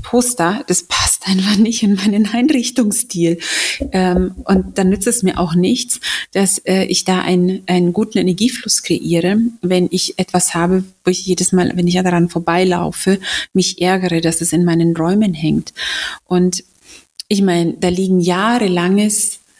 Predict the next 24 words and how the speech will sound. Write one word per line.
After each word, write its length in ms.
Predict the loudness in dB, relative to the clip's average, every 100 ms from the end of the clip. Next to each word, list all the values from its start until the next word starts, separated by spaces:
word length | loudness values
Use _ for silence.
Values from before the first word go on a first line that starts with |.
| -2
Ausprobieren 720 | 0 2 0 -2 -2 2 2
dazwischen. 560 | 2 -2 -2 0 0 0
Ja, 120 | 0
es 120 | 0
war 80 | 2
nicht 180 | 2 2
so, 200 | -2 0
ah, 260 | 0 0 0
jetzt 260 | -2 -2
hatte 120 | -4
ich 80 | -2
den 140 | -2 0
Aha-Moment, 600 | 2 2 2 2 0 0
dann 80 |
mache 140 | 2 2
ich's 160 | 0
ganz 180 | -2 -2
anders, 360 | 2 2 2 2
sondern, 260 | 2 2 -2 -12 -12 -12 -2
ähm, 240 | 0 0 0
es 160 | -2
lag 260 | 0 -2 -2
wirklich 440 | -2 2 2 0 -6
viel, 480 | -4 0 2 0